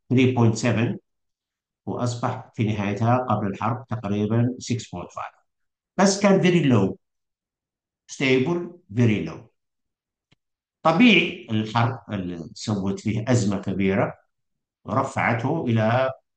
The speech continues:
تقريبًا عند نهاية الحرب إلى ألف وسبعمية واحد وأربعين، انخفض شوي، بس بعدين البنك المركزي حافظ على ثباته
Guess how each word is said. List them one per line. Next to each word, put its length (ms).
تقريبًا 760
عند 140
نهاية 300
الحرب 300
إلى 180
ألف 120
وسبعمية 400
واحد 180
وأربعين، 480
انخفض 400
شوي، 340
بس 320
بعدين 480
البنك 340
المركزي 680
حافظ 440
على 260
ثباته 720